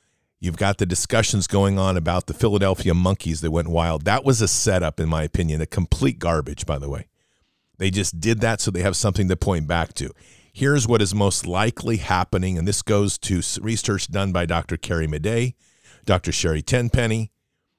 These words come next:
This goes to research done by Doctor Lee Merritt. This goes to research done even by Mike Adams.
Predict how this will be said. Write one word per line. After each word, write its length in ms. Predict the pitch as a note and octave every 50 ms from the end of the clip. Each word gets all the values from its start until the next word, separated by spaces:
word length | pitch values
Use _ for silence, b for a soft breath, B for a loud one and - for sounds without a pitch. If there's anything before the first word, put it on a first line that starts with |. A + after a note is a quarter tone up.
| _ _ _ _
This 120 | - F#2 -
goes 220 | - G2 F#2+ F2+
to 100 | - G2
research 440 | F#2 F#2+ G2+ - - - F#2 - -
done 140 | G2 F2+ E2+
by 120 | E2+ E2+
Doctor 340 | D#2 E2+ E2 D#2+ - - F2+
Lee 200 | D#2+ E2 E2+ D#2+
Merritt. 380 | D#2 F#2+ A2 A#2+ A#2+ - - -
This 140 | - -
goes 200 | - F#2+ F2+ -
to 80 | - F2
research 420 | F2 F2+ - - G2+ F2 - -
done 300 | - G2+ F#2+ F#2 F#2 E2+ b b b b
even 280 | b F#2 F#2 F#2 F#2 F2
by 260 | D#2+ F2+ F2 E2 - - _ _ _ _ _ -
Mike 240 | F2 F2+ F2 -
Adams. 460 | F2+ E2+ D#2+ D#2 - - - - -